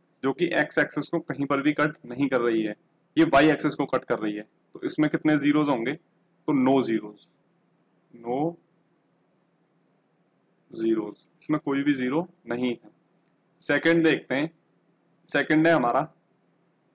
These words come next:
तो यहाँ पर ये एक जगह कट कर रही है, वो यहाँ है,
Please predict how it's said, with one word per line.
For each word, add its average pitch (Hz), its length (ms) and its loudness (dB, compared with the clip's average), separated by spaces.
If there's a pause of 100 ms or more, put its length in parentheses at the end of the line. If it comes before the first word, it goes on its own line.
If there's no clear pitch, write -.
(260)
तो 165 120 6
यहाँ 143 300 2
पर 170 180 4
ये 151 380 2 (140)
एक 160 200 2
जगह 156 160 2
कट 156 200 -2
कर 139 160 0
रही 117 180 0
है, 143 180 -6 (160)
वो 143 120 -4
यहाँ 135 460 -2
है, 120 80 -12